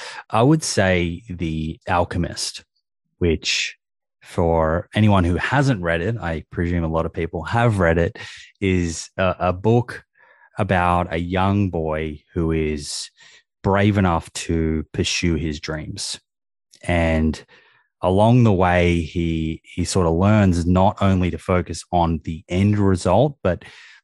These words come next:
also the importance of soaking it up and being present. And it's a story that's a beautiful reminder about the non-linearity of achievement.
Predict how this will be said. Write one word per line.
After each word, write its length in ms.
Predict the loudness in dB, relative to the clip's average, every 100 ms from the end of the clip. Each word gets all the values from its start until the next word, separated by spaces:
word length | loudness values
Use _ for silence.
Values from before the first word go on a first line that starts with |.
| _ -2
also 320 | 0 2 0
the 340 | 0 -2 -4 -8 _ _ _ _ _ _ -6
importance 480 | -4 0 0 -2 -6
of 120 | -4
soaking 400 | 0 0 -2 -4
it 60 |
up 300 | 0 0 0
and 120 | -4 -6
being 260 | -6 -8
present. 540 | -6 -2 -2 -2 -6 -12 _ _ _ _ _ _ -4
And 600 | -2 0 -2 -4 -8 -20 _ _ _ _ _
it's 200 | -10 -2
a 140 | 0 0
story 520 | 0 2 2 4 2
that's 380 | 2 -2 -6 -10
a 60 | -8
beautiful 800 | -4 0 2 0 0 0 0 -4 _ _ _ _ _ -12
reminder 640 | -6 -4 -2 0 0 -2 -4
about 440 | -4 -4 -6 -8
the 500 | -8 -6 -6 -6 -8 _ _ _ _ 0
non-linearity 2000 | 2 4 4 2 0 _ _ _ _ _ -2 2 2 2 2 2 2 0 -2
of 140 | -4 -6
achievement. 880 | -10 -6 -6 -6 -10 -10 -14 -14